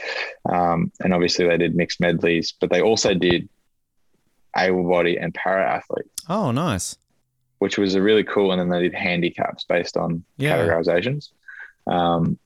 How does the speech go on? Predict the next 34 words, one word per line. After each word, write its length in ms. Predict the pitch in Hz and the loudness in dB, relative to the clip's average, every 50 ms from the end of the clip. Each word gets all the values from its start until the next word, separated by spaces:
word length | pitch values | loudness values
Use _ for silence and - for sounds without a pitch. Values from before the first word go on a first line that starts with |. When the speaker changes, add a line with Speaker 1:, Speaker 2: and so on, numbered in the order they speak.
| _ - | _ -2
Speaker 1:
which 200 | - 104 95 - | 0 0 2 4
was 180 | 98 90 82 82 | 2 2 2 4
really, 400 | 85 90 87 87 85 82 78 - - | 4 4 4 4 4 2 0 -2 -4
really 440 | 90 90 87 87 87 85 85 82 80 | -4 -2 0 2 2 2 2 0 0
cool 220 | - - 87 87 85 | 0 0 0 0 0
to 60 | 78 | -2
see, 380 | - - - 50 50 85 87 - - | -2 -2 -2 0 0 -2 -4 -4 -6
like, 200 | - 85 85 - - - _ _ _ _ _ _ _ _ _ _ - 92 | -6 -8 -8 -10 -16 -20 _ _ _ _ _ _ _ _ _ _ -6 -4
um, 360 | 90 90 87 85 85 87 - - | -2 -2 -2 -2 -4 -6 -6 -6
how 280 | 98 95 87 87 87 | -4 -2 -2 -2 0
that 200 | 85 85 82 - - _ - - - | 0 -2 -2 -4 -6 _ -18 -8 -4
was 160 | 90 87 87 | -4 -2 -2
integrated. 600 | - 90 90 - - 101 107 127 151 143 131 - - - - - - - _ _ - | 0 -2 -2 0 0 0 2 2 0 -2 -4 -8 -14 -20 -20 -20 -20 -20 _ _ -4
Um, 460 | - 92 92 90 90 87 87 87 90 - _ _ _ _ - | -2 0 2 2 2 2 0 0 -2 -6 _ _ _ _ -4
so 160 | - 120 110 | -2 -2 0
for 120 | - 113 | 0 0
me, 240 | 104 113 127 135 107 | 0 2 2 4 4
like, 200 | 92 87 85 - - - - - - _ _ _ _ _ _ _ _ _ _ _ _ _ _ | 4 2 2 -2 -6 -16 -20 -20 -20 _ _ _ _ _ _ _ _ _ _ _ _ _ _
I 120 | - 101 98 | -2 0 2
guess 540 | 92 117 120 120 117 - - - - - - _ _ _ _ _ _ _ _ _ _ _ _ _ _ _ _ _ _ - | 2 2 2 2 0 -2 -6 -10 -10 -12 -16 _ _ _ _ _ _ _ _ _ _ _ _ _ _ _ _ _ _ -2
at 60 | 110 | 0
the 80 | 107 | 2
end 140 | 117 127 135 | 2 2 2
of 20 | 135 | 2
the 100 | 104 87 | 2 2
day, 420 | - 87 85 82 80 85 98 104 - | 2 2 2 2 2 2 0 0 0
like, 260 | 92 90 87 85 - | 0 -2 -2 -2 -6
for 140 | - - 92 | -6 -4 -2
me, 520 | 90 87 85 85 85 85 90 98 104 - _ _ _ _ _ _ _ _ - | 0 2 2 4 4 4 2 2 -2 -6 _ _ _ _ _ _ _ _ -2
when 240 | 92 92 95 95 | 0 2 2 2
you 360 | 95 92 90 90 90 - - - - _ - | 4 4 2 2 2 0 -2 -6 -8 _ -6
are 180 | - 87 90 | -4 -4 -4
talking 320 | - - - 98 - 95 87 | -2 -2 -2 -2 0 -2 -2
to, 600 | - - 87 87 87 87 87 85 85 85 85 87 | -2 0 2 2 2 2 2 2 2 2 0 -2